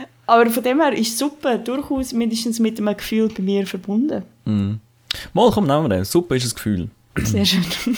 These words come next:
Speaker 2: <laughs> Das bin ich mal nicht gewesen.
Speaker 1: Danke
Speaker 2: Ja,
Speaker 1: dir.
Speaker 2: auf jeden Fall. Das ist mein Titel für, äh, oder unser Titel für die
Speaker 1: Uh,
Speaker 2: Ding.
Speaker 1: und vielleicht umschließen wäre keine schlechte Übersetzung für Embrace.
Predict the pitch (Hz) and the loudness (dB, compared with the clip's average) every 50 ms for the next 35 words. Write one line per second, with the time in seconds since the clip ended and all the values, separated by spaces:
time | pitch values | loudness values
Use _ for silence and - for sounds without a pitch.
0 | - - 233 - - - 226 - - - - - - - - 104 98 - - 113 | -2 -4 -4 -4 -4 -8 -8 -8 -10 -16 -16 -16 -8 -4 -4 -2 -2 -2 0 0
1 | 110 110 107 104 110 104 101 95 90 - - - - - - - - _ _ _ | 0 2 0 2 2 2 2 0 -2 -4 -8 -12 -12 -14 -16 -18 -20 _ _ _
2 | _ _ _ - - - - - - - - - - - 202 208 - 220 214 - | _ _ _ -20 -20 -18 -16 -12 -12 -12 -12 -10 -8 -6 -6 -6 -6 -4 0 4
3 | 113 123 127 120 107 110 107 101 101 104 98 117 131 131 135 131 127 131 127 131 | 6 6 8 8 6 4 2 2 2 2 4 4 4 2 2 0 0 2 2 4
4 | 127 120 110 107 - 123 117 - - 113 104 98 - 101 98 95 98 92 92 - | 4 2 0 0 0 -2 -2 0 0 0 0 0 0 -2 -2 -2 -2 -2 -2 -4
5 | - - - - 98 107 101 98 - - 104 101 - 107 104 104 - _ - - | -6 -4 -2 -2 -2 -2 -2 -4 -4 -4 -4 -4 -2 -2 -4 -4 -4 _ -18 -20
6 | - - - - - _ - - - 92 - - 185 208 254 294 339 349 349 - | -20 -20 -20 -20 -20 _ -12 -8 -6 -4 -2 0 2 6 8 10 10 8 8 4
7 | - 240 233 196 196 - 247 254 254 - - - - - 214 214 214 202 - - | 2 2 2 2 2 0 0 0 0 -2 -6 -6 -4 0 2 2 2 2 0 -2
8 | 202 185 185 220 254 - - - - - 294 269 233 208 208 214 214 233 226 - | -2 -2 -2 -2 -2 -4 -4 -8 -6 -2 0 0 2 2 2 0 0 -2 -4 -6
9 | - 240 226 - 240 226 226 226 - - 247 247 233 220 220 226 - 233 220 226 | -6 -6 -6 -4 -4 -6 -6 -6 -8 -8 -8 -6 -6 -6 -8 -8 -6 -6 -6 -6
10 | - - - - - - 226 220 214 - 220 214 214 220 226 - - - - - | -8 -12 -14 -14 -12 -8 -6 -6 -6 -4 -4 -4 -4 -4 -6 -8 -8 -10 -12 -14
11 | - - - - | -18 -18 -18 -20